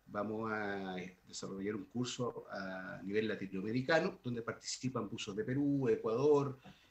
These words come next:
eh, Costa Rica, y Costa Rica lo saco a flote ahora, porque actualmente Costa Rica es el segundo equipo a nivel latinoamericano, si toda la española, que se conforma, eh,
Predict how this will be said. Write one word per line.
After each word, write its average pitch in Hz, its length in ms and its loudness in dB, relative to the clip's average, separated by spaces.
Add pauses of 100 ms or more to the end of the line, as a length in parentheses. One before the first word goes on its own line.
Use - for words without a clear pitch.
(180)
eh, 107 320 2
Costa 123 300 4
Rica, 143 520 6 (360)
y 113 80 -6
Costa 135 260 4
Rica 160 240 6
lo 165 160 4
saco 156 280 2
a - 20 -4
flote 165 260 2
ahora, 151 500 6 (420)
porque 127 280 0
actualmente 165 600 2
Costa 139 260 2
Rica 143 360 0
es - 240 -2
el 139 100 0
segundo 160 540 2
equipo 190 480 2
a - 20 4
nivel 120 560 0
latinoamericano, 110 840 2
si 131 80 -4
toda 101 260 0
la 101 80 -2
española, 120 500 0
que 151 80 -4
se 131 160 2
conforma, 165 760 2 (1040)
eh, 131 760 6